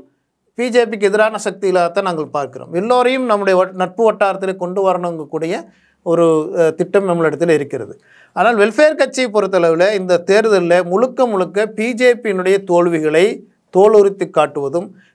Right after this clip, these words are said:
பி ஜே பியை ஒற்றை இடத்திலே கூட வெற்றி பெறாமல் செய்வதற்குண்டான சகலவிதமான, அ, திட்டங்களையும் செயல்பாடுகளையும் நாம் முன்னெடுப்போம். அது சில நேரங்களில் அதிமுகவுக்கு ஆதரவாக இருக்கலாம், சில நேரங்களில்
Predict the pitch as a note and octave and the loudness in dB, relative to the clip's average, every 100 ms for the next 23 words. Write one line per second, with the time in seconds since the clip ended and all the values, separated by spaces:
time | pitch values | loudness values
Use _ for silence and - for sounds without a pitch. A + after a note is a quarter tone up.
0 | _ G#3+ B3+ C4+ B3 A#3 A3 A3 A#3 F#3+ | _ -2 0 2 2 0 -2 0 0 -2
1 | F#3+ - C#4+ C4+ G#3+ G#3+ A3 G#3+ G3+ F#3+ | -2 -4 -4 0 0 0 -2 0 0 0
2 | F3+ A#3 F#3+ F#3+ A#3 G#3+ G#3 G3 G3+ G#3 | 2 2 0 -2 -2 2 2 0 -2 -4
3 | G3+ F3+ F3 - D#3+ D#3+ E3 G#3+ G#3+ F3 | -4 -2 -4 -6 -8 -4 -4 -6 -2 -2
4 | G3 A#3+ G#3+ G3+ F#3 E3+ D#3+ G3 - - | 2 2 2 0 2 2 2 0 -4 -14
5 | _ _ _ _ _ - E3+ D3+ D3 C#3+ | _ _ _ _ _ -4 -2 0 -2 -4
6 | C3+ C3 - E3+ - _ _ _ - F#3+ | -4 -6 -8 -12 -18 _ _ _ -2 -2
7 | F#3+ G3+ F3+ F3 G#3 - - F3+ F3+ F#3 | 0 -2 -2 -4 -6 -12 -8 0 0 2
8 | F3 E3 D3+ F#3+ F4 G3 E3 D#3 D3+ D3+ | 2 0 -2 -6 -8 -6 -6 -4 -6 -8
9 | B2+ B2 - E3 D#3+ E3+ D#3+ F3 F3+ F3+ | -8 -14 -6 -6 -4 -4 2 2 2 0
10 | E3+ E3+ F#3 F#3 F3+ F3 F3 E3+ F3 F3 | 0 -2 -4 -8 -2 0 2 0 0 2
11 | E3+ E3+ F3+ C4 - _ - E3+ E3+ F3 | 2 0 -2 -4 -6 _ -10 -4 0 0
12 | E3+ E3+ A3 - | 0 -2 -2 -4